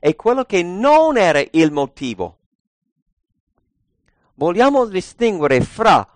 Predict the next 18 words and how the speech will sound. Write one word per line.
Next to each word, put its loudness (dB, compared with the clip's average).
una -2
separazione -4
causata 0
da 2
peccato -4
e 0
una -2
separazione -8
in -10
cui -6
entrambi -6
stanno -8
seguendo -8
Dio. -12
Prima 0
di -2
tutto -2
notate 0